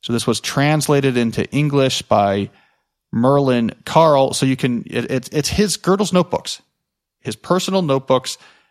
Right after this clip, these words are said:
Uh, they've been translated, multi-volume, and you can actually go through and see the type of things that Kurt Gödel was writing. This listener, Alexander, sent me some really interesting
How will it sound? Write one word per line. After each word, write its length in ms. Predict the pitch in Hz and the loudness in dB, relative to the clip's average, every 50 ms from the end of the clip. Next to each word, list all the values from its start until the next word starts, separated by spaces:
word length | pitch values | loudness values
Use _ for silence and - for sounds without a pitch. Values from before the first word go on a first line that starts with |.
| _ - | _ -6
Uh, 260 | - 113 110 107 107 | -2 0 0 0 0
they've 240 | - - - 120 113 | -2 -2 -2 -2 -2
been 120 | 120 113 110 | -2 -2 -2
translated, 960 | - - 147 139 139 139 127 - 135 127 127 123 123 123 120 110 - - - | -2 -2 0 0 0 0 -2 -2 -2 0 0 0 0 -2 -2 -4 -8 -12 -4
multi-volume, 1000 | 117 120 127 127 - 135 127 113 117 113 113 110 110 110 110 107 107 104 107 _ _ _ _ _ _ _ _ _ _ | -2 0 0 2 2 0 2 2 2 2 2 2 0 -2 -2 -2 -4 -6 -8 _ _ _ _ _ _ _ _ _ _
and 180 | - 113 110 117 | -6 -4 -2 -2
you 60 | 117 | -2
can 100 | - 127 | -2 -2
actually 260 | 123 117 - - 117 | -2 -2 -2 -2 -4
go 220 | 113 113 131 131 135 | -2 0 0 0 0
through 300 | - - 131 123 120 117 | -2 -2 -2 0 0 0
and 100 | 110 107 | -2 -4
see 200 | - - - 151 | -4 -4 -2 -2
the 100 | 139 143 | -2 -2
type 300 | - - - 131 123 - | -2 -2 -2 -2 -2 -2
of 80 | 117 - | -6 -8
things 460 | - - 151 151 143 131 127 127 - | -4 -2 0 0 0 0 -2 -4 -4
that 200 | - 113 95 - | -4 -6 -6 -6
Kurt 280 | - - 135 - - - | -6 -4 -4 -4 -4 -4
Gödel 440 | - 120 120 117 117 110 107 107 - - - _ _ _ _ _ _ - | -2 -2 0 0 0 0 0 -2 -4 -10 -20 _ _ _ _ _ _ -4
was 500 | - 113 110 107 104 101 101 104 - - _ - | 0 2 2 2 2 0 -2 -2 -6 -10 _ -10
writing. 720 | 107 107 110 117 135 165 190 185 131 104 80 98 98 85 - - _ _ _ _ _ _ _ _ _ _ _ _ _ _ _ _ - | -6 -2 0 2 4 4 2 0 -2 -4 -6 -6 -8 -8 -10 -12 _ _ _ _ _ _ _ _ _ _ _ _ _ _ _ _ -6
This 280 | 127 127 147 156 139 - | -2 0 0 2 0 0
listener, 520 | 127 127 139 180 226 220 - - 190 185 165 | -2 0 0 2 0 0 0 0 0 0 2
Alexander, 540 | - 147 139 131 - - 190 208 190 156 | 2 2 0 0 0 0 0 0 0 0
sent 280 | 135 - - - - - | -2 -2 -2 -2 -2 0
me 80 | 185 156 | 0 -2
some 340 | - - 139 123 113 113 | 0 0 -2 -2 -2 -2
really 320 | 120 147 196 226 220 208 185 | -2 0 0 0 0 -2 -2
interesting 800 | - - - 160 185 180 - 170 - - - 151 135 127 113 | -4 -4 -4 -4 -4 -2 -4 -6 -6 -4 -4 -4 -4 -4 -6